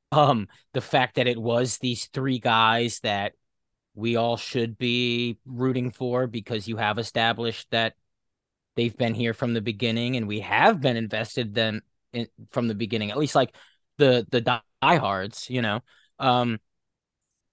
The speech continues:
but this is not how to showcase them. Don't give them microphones, and not in this way. Like, they, Darby did some shit. Th-,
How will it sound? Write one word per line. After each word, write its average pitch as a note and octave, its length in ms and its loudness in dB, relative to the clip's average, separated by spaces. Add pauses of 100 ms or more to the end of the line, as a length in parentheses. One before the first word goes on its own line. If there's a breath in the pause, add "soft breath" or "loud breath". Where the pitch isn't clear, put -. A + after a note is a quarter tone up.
(200)
but - 160 -4
this D#3+ 180 2
is C#3 180 0
not C#3 240 4
how B2+ 120 4
to B2 60 2
showcase C3 500 -2
them. D#2+ 260 -12
Don't C3 320 0 (100)
give B2 200 0
them A#2+ 120 -2
microphones, A2 800 -2
and A#2 100 -2
not F#3+ 260 2
in D3 80 2
this D#3+ 240 2
way. C#3 280 6
Like, A#2+ 200 -2 (500 soft breath)
they, A3+ 180 8 (960)
Darby A#3+ 380 6
did D#3 260 -2
some C#3+ 180 -4
shit. B2 420 -2 (240)
Th-, C3+ 320 -10